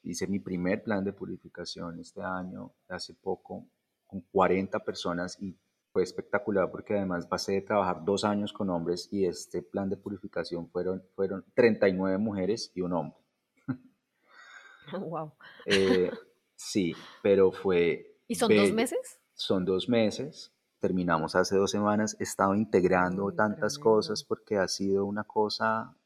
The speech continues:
Speaker 1: o sea, increíble. O sea, una mujer con cáncer, con, con un tumor cinco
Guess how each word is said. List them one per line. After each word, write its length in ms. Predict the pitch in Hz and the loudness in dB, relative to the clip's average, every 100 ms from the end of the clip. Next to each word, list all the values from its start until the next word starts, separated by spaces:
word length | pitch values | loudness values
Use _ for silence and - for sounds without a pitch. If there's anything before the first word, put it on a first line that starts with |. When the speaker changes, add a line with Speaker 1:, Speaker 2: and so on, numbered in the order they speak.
| _ | _
Speaker 1:
o 80 | - | -12
sea, 360 | - 95 82 85 | -2 0 0 -4
increíble. 840 | 107 101 92 92 90 90 90 85 80 | -8 -6 -6 -2 0 0 -4 -6 -8
O 60 | |
sea, 400 | - 85 82 82 _ _ _ - - _ - _ | -6 -6 -6 -8 _ _ _ -20 -20 _ -20 _
una 200 | 98 92 | -12 -10
mujer 480 | 92 98 98 90 - | -10 -8 -2 -2 -4
con 220 | - 92 | -8 -8
cáncer, 640 | - 104 101 98 104 101 101 | 0 0 2 0 0 0 -2
con, 400 | 107 98 95 87 | -6 -6 -8 -10
con 220 | - 95 | -8 -6
un 240 | 92 87 | -6 -8
tumor 420 | - 98 101 98 101 | -8 -2 0 0 -2
cinco 760 | - 117 107 - 107 107 - | 0 0 0 2 4 4 0